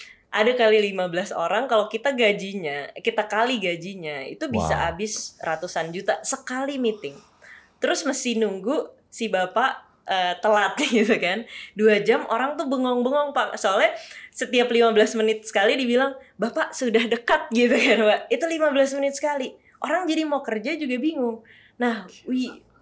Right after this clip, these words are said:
Speaker 1: kita, kita waste so much money on that gitu,
Speaker 2: Iya.
Speaker 1: tanpa orang sadari gitu.
Speaker 2: Hmm.
Speaker 1: Dan bukan cuman masalah meetingnya, tapi decision making prosesnya itu
Speaker 2: Iya.
Speaker 1: tadi.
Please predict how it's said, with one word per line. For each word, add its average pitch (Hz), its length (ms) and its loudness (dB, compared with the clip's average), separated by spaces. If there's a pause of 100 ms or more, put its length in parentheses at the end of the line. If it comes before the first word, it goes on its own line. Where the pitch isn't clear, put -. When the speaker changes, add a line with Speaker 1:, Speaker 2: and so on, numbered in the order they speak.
Speaker 1:
kita, 302 420 0
kita 330 440 -2
waste 254 340 0
so 233 160 2
much 262 320 -4
money 254 400 -4
on 170 180 -8
that 156 320 -4
gitu, 156 220 -8
Speaker 2:
Iya. 156 100 -8
Speaker 1:
tanpa 190 300 -6
orang 262 260 -2
sadari 185 680 -4
gitu. 107 100 -14
Speaker 2:
Hmm. 156 80 -8
Speaker 1:
Dan 160 120 -4 (600)
bukan 202 480 -2
cuman 190 280 -2
masalah 180 340 -6
meetingnya, 175 420 -10
tapi 254 260 -10
decision 196 520 -4
making 180 320 -12
prosesnya 175 580 -10
itu 135 180 -8
Speaker 2:
Iya. 107 100 -10
Speaker 1:
tadi. 139 260 -14